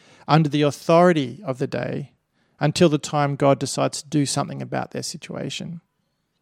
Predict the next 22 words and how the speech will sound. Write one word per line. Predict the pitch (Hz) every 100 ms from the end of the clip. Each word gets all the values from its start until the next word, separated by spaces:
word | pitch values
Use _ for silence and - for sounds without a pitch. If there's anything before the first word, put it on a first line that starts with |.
| _ _ _
And | 190
also, | 240 269 240
as | 190 196 -
we | 285
think | - 277 214
about | 190 170
our | 151 139
own | 151 170 175
ethic, | - 127 - 175 - - _ _ _ _ -
our | 143 160
ethic | 151 156 -
of | 131
violence | 131 127 131 127 180 - - - _ -
for, | 139 - - 190
for | -
us | 139 -
as | 127
Christians, | - 147 - 131 123 143 - - _ _ _ - _
we | 175
have | 214
to | -
remember | 262 208 170 160 156 147